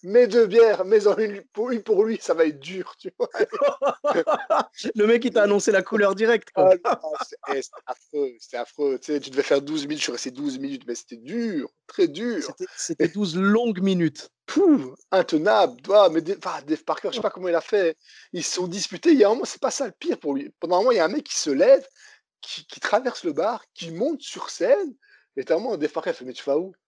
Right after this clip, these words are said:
Speaker 1: Et le gars, il fait normal, il fait, « Bah, je vais aux toilettes. » En fait, les toilettes, c'est juste derrière la scène, tu vois.
Speaker 2: Oui, ah, c'était ça, voilà, oui, oui, oui, c'était cette anecdote-là qu'il m'avait racontée.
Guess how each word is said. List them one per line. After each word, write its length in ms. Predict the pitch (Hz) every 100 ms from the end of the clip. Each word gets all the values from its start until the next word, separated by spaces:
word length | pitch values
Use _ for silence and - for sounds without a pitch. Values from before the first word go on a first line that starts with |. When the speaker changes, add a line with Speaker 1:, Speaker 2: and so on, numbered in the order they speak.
| _ _
Speaker 1:
Et 40 | 143
le 60 |
gars, 100 | 175
il 40 | 196
fait 100 | 180
normal, 180 | 180
il 40 | 196
fait, « 200 | 131 - -
Bah, 100 | 123
je 80 |
vais 60 | 127
aux 40 | 127
toilettes. » 400 | 131 143 208 -
En 80 | 139
fait, 140 | -
les 80 | 180
toilettes, 260 | 175 202 180
c'est 80 |
juste 220 | 143 233 170
derrière 260 | 180 180
la 80 | 175
scène, 300 | - 202 170
tu 120 | -
vois. 280 | 123 147 180 _ -
Speaker 2:
Oui, 400 | 370 - - 294
ah, 220 | - 285
c'était 260 | 277 277 311
ça, 300 | - 330 302
voilà, 260 | 240 277 277
oui, 120 | 330
oui, 120 | 294
oui, 140 | 311
c'était 220 | 269 269 247
cette 180 | 247
anecdote-là 420 | 262 262 240 254 254
qu'il 120 | 233
m'avait 160 | 202 208
racontée. 500 | 202 220 208 240